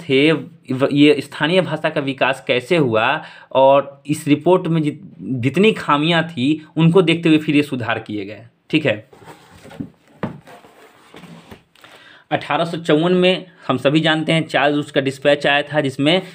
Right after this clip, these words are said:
देसी भाषाई शिक्षाओं के संबंध में प्रावधान था। अठारह सौ चौवन इकहत्तर में क्या हुआ था? देसी भाषाओं के स्कूल की संख्या में पाँच गुना की बढ़ोतरी हुई थी। अठारह सौ बेरासी में क्या हुआ?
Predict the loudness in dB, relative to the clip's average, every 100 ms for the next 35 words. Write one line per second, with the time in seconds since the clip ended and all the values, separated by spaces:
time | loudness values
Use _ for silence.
0 | -14 0 2 4 2 0 -2 -2 -4 -4
1 | -8 -4 -2 -2 -4 -2 -2 -2 -4 -6
2 | -6 -4 -4 -4 -10 -12 -20 _ -20 -20
3 | -20 -12 -8 -4 -2 -2 -2 -2 0 0
4 | 0 -2 -2 -2 0 2 2 4 2 0
5 | 2 0 2 0 0 2 0 0 0 2
6 | 2 0 0 -2 -2 0 0 0 0 0
7 | -2 -4 -8 -8 -6 -6 -10 -14 -16 _
8 | _ _ _ _ -8 -6 -4 -4 -2 0
9 | 2 2 2 2 4 2 2 2 0 0